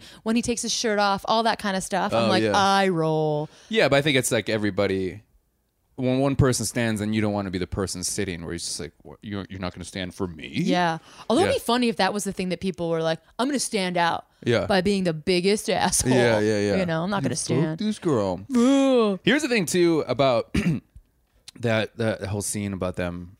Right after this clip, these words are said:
Speaker 2: Uh, uh, I, you know, we're gonna be talking about Corinne a lot probably this, this episode. I don't
Speaker 1: Uh-huh.
Speaker 2: like that she refers, she kept saying intercourse.
Speaker 1: Yeah.
Speaker 2: She goes, "I don't like it that he had intercourse with a different girl before I did with him."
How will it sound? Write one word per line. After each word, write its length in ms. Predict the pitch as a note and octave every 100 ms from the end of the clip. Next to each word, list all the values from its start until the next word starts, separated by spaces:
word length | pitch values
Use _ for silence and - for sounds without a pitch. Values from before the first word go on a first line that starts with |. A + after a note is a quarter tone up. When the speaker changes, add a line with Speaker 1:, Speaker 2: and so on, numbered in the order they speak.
| -
Speaker 2:
Uh, 360 | F#2 E2+ E2+ D#2+ - _ _ _ _ _ _
uh, 120 | - E2 - _ -
I, 180 | D2+ -
you 120 | C3
know, 80 | A2
we're 140 | A2
gonna 160 | A#2 G#2+
be 100 | G2+
talking 220 | F#2+ F2+
about 160 | F2 -
Corinne 160 | F2
a 60 | F#2
lot 160 | A#2+
probably 260 | A#2+ A2+ C3
this, 280 | B2 - -
this 120 | A#2
episode. 440 | B2 C3+ - D3 C#3+
I 60 | B2
don't 80 | D3+
Speaker 1:
Uh-huh. 60 | F3
Speaker 2:
like 160 | C3+
that 120 | A#2+ A2
she 160 | A2+
refers, 520 | G2 F#2+ G2 F#2+ F2 -
she 220 | - G#2+
kept 220 | - G2+
saying 240 | - G2 E2
intercourse. 580 | - G2+ - G#3 F3+ - _ -
Speaker 1:
Yeah. 240 | F#3+ C3 - - _ -
Speaker 2:
She 140 | -
goes, 160 | A2 G2+ - -
"I 160 | B2+
don't 180 | F3 F3+
like 220 | C3+ A2+
it 180 | A2+ - _ _ _
that 140 | F2 -
he 180 | A#2
had 200 | G#2+ F2 -
intercourse 600 | F#2+ A2 D#3+ - F#3+ F#3+ F3+
with 100 | F3
a 40 |
different 320 | D#3+ E3 E3+
girl 240 | A#2+ G#2+ G2+
before 480 | A2 - A2 F#2+ - -
I 240 | F#2+ B2
did 160 | D3+ D3+
with 140 | D3+
him." 400 | C3+ B2+ G#2 F#2+